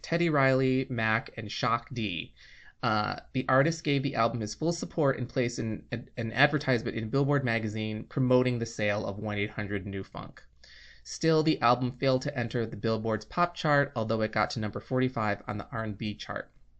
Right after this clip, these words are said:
Despite the moderate chart success, Prince's organization claimed that one eight hundred new funk sold, uh, five hundred thousand copies, making it a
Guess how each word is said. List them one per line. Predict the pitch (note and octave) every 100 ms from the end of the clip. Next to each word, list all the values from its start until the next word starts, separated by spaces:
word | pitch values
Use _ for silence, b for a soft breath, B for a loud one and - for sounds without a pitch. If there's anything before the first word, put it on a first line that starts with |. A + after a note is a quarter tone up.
| - - - - - -
Despite | C#3 - D3+ E3
the | D3+
moderate | C#3+ C#3 C#3
chart | - C3 -
success, | C#3+ A#2+ G#2+ - B B B B -
Prince's | - D3 D#3
organization | D3+ C#3+ C#3 C3 A#2 B2+
claimed | A#2+ A2+ A2
that | G#2+ -
one | A#2+
eight | C3
hundred | C3 B2 A2+
new | A2
funk | G#2+ A2+ A2
sold, | - A#2 A2 A2 G#2+ - -
uh, | G2+ G2 - - - B2+ - - -
five | - B2 A#2+
hundred | C3+ A#2 A2
thousand | G#2+ G#2 G2+
copies, | - G2+ G#2 G2
making | G2+ G2 G#2+
it | G2+
a | -